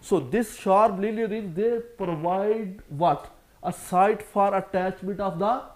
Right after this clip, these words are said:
muscles. Muscles attach here. So this is known as what? Crest. Because here, if you are taking example of os coccyx or hip bone, this will be known as iliac crest. This will be known as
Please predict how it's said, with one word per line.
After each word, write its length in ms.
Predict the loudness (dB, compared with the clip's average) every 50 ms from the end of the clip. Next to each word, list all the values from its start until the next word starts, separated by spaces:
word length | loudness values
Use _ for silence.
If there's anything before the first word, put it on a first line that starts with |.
| _ _
muscles. 460 | -2 2 2 2 4 2 0 0 0 -4
Muscles 540 | -2 -2 0 0 0 -2 -2 -4 -8 -16 -12 -6
attach 460 | -6 -4 0 2 4 4 4 2 0 2
here. 300 | 2 2 4 2 0 -4 -10 -20 -20 -20 -20 -20 -20 -6
So 200 | 2 4 4 4
this 460 | 4 2 -2 0 2 2 2 0 -4 -6
is 240 | -2 0 0 0 2
known 300 | 4 6 8 10 10 12
as 220 | 12 12 12 12 10
what? 300 | 8 10 10 8 6 0 -16 -20 -20 _ -20 -20 _ _ -20 -20 -20 -14 -2
Crest. 400 | 4 6 6 6 4 2 -8 -16 -20 -20 -20 -6 -2
Because 460 | 0 2 4 6 8 8 6 6 2
here, 400 | 0 4 4 6 8 6 6 4 2
if 120 | -4 -6 -6 -4
you 140 | -2 -2
are 60 | -2 -2
taking 400 | -2 -6 -6 -6 -6 -6 -4 -4
example 400 | -2 0 -2 -2 0 0 0 0
of 180 | 0 -2 -4 -4
os 280 | 0 0 0 0 -2 -2
coccyx 460 | 0 0 0 0 0 -2 -2 -2 -2
or 20 |
hip 260 | 0 -2 -2 -2 -2 -2
bone, 240 | 0 0 0 0 -2 -6 -16 -18 -8 -2
this 220 | -2 -2 -2 -2
will 200 | -4 -4 -4 -4 -4
be 100 | -4 -4 -2 0
known 240 | 2 2 2 2 2
as 120 | 0 -2 -4 -8 -6 0
iliac 560 | 2 4 4 4 4 4 2 2 0 -2 -6
crest. 420 | -2 2 4 4 2 2 -4 -16 -20 -20 -20 -20 _ _ _ _ _ -8
This 180 | -8 -6 -2
will 140 | -2 -2 -2
be 100 | -2 -2
known 280 | 0 2 2 4 4 6
as 180 | 6 6 4